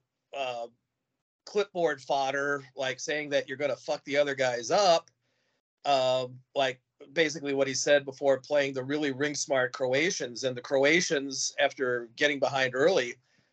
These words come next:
I mean, they just absolutely fricasseed the, the Canadians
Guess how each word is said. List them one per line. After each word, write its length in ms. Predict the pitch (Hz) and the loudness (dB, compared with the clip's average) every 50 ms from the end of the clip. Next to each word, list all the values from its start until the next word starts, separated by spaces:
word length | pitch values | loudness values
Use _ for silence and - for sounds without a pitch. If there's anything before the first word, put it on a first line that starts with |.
| _ _ | _ _
I 80 | 131 127 | -4 0
mean, 160 | 131 135 131 | 2 2 2
they 160 | 135 156 165 | 4 4 2
just 400 | 160 160 147 135 127 131 - - _ - | 4 4 2 2 2 0 -4 -4 _ 2
absolutely 600 | 139 151 160 160 - - 160 147 143 139 135 123 | 4 4 4 2 -2 -4 -2 -2 -2 -4 -6 -10
fricasseed 840 | 131 - 170 175 - 170 - - - 135 127 127 127 127 120 - - - _ _ | -4 -4 -4 0 0 0 0 2 0 0 -2 -2 -4 -6 -6 -10 -14 -20 _ _
the, 580 | 120 120 127 120 117 117 113 113 113 113 110 101 | -2 2 4 4 4 4 2 0 -4 -6 -6 -6
the 80 | - - | -6 -6
Canadians 920 | - 151 131 127 127 139 151 165 156 127 113 117 110 113 - - - - | -4 -2 0 2 4 4 4 6 4 4 2 0 -4 -4 -4 -4 -4 -6